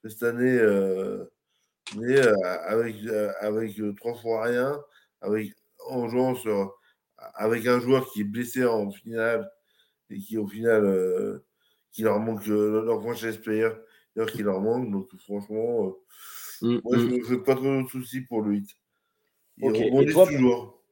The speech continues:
Speaker 3: et toi, pour toi, ce soir, il reste tranquille encore ?
Speaker 1: Pour moi ?
Speaker 3: Ouais.
Speaker 1: Euh, pour moi, ils vont e-, être tranquilles jusqu'à, jusqu'à la free agency.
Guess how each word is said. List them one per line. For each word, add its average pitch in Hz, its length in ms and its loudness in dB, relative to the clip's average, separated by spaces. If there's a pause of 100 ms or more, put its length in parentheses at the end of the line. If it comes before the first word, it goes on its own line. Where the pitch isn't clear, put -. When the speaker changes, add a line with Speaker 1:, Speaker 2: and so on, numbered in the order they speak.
Speaker 3:
et 120 120 4
toi, 180 180 8
pour 143 140 -4
toi, 175 380 4
ce - 180 -4
soir, 160 300 4
il 113 180 2
reste 139 380 2
tranquille 143 380 -4
encore ? 101 420 -4 (1800)
Speaker 1:
Pour 113 80 -8
moi ? 160 500 2 (240)
Speaker 3:
Ouais. 113 220 10 (680)
Speaker 1:
Euh, 107 1300 4 (880)
pour 165 140 -4
moi, 214 160 8
ils 202 60 6
vont 175 180 0
e-, 160 80 -4
être 156 320 4
tranquilles 160 380 -10
jusqu'à, 127 1080 4 (380)
jusqu'à 127 260 2
la 127 40 2
free 127 140 -2
agency. 117 600 -2